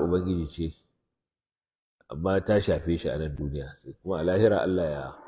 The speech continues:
ya keɓance bayansa muminai da rahamarsa, ya sa su a cikin gidan aljanna. Kaga wannan sifa ce ta Ar-Rahman da Ar-Rahim, sifa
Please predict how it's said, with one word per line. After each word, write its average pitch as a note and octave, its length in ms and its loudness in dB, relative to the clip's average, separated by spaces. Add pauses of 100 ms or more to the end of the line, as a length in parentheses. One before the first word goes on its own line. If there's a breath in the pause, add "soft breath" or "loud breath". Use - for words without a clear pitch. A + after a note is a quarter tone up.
(520)
ya D2+ 160 -6
keɓance G#2 500 4
bayansa G2+ 500 2
muminai F2 440 2
da G2 100 6
rahamarsa, F2+ 580 0 (180)
ya D#2 60 -14
sa F#2 180 -4
su - 140 -6
a - 120 -6
cikin G#2+ 240 -14
gidan G#2 240 0
aljanna. D2 480 -6 (1040)
Kaga F2+ 240 0
wannan A2 240 6
sifa A2+ 400 2
ce A2 380 4
ta - 180 2
Ar-Rahman E2 600 -2
da C#2 200 0
Ar-Rahim, F2+ 360 -2
sifa G2+ 280 -2